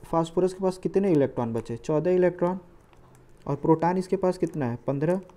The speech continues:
तो अब यहाँ पे ये एक क्या हो जाएगा, positive charge हो जाएगा कि नहीं,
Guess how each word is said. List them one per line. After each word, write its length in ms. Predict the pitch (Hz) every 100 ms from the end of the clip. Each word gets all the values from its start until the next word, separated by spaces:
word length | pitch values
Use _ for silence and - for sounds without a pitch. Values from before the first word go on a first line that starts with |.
| - - - - - - -
तो 60 | -
अब 120 | 165
यहाँ 200 | 175 175
पे 120 | - 185
ये 240 | 185 208 - -
एक 160 | 165 165
क्या 100 | 190
हो 80 |
जाएगा, 340 | 143 120 110 110 - - - -
positive 320 | 143 143 190
charge 240 | 190 175
हो 100 | 175
जाएगा 300 | 185 180 175
कि 140 | 175 180
नहीं, 200 | 165